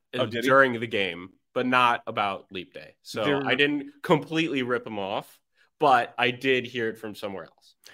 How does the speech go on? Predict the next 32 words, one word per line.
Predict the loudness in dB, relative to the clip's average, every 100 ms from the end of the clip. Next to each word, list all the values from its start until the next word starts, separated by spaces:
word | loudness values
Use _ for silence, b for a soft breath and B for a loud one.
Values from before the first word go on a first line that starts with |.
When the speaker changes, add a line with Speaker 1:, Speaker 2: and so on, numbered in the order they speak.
| b -18
Speaker 1:
Ve-, | -2 -2 -2 -2
well, | -2 -2
very, | -4 -4 -2
that's | -4 -6
very | -8 -6
professional | -6 0 0 0 -2 -6
of | -4
you | -6
to, | -6 -8
to | -8 -6 -8
admit | -6 -6 -6
that | -8
you | -8
did | -4 -4 -4
and | -6
to | -8
give | -10
credit | -6 -2 -2 -2
where | -4
it's | -4
due. | -6 -10 -8 -12 B B B
But | 0 0 -2 b b b b b b _ _ _
I | 2
didn't | 4 2 2 -6 _ _ _ _
react | -4 0 6 10 10 6 -4 2
negatively | 4 6 4 4 2 -2 -10 -14 -20 _ _ _ _
to | 2
many | 6 6 6
of | 2
the | -2
threes. | -2 -2 -2 -6 -12 -16 _
Speaker 2:
No. | -6 -2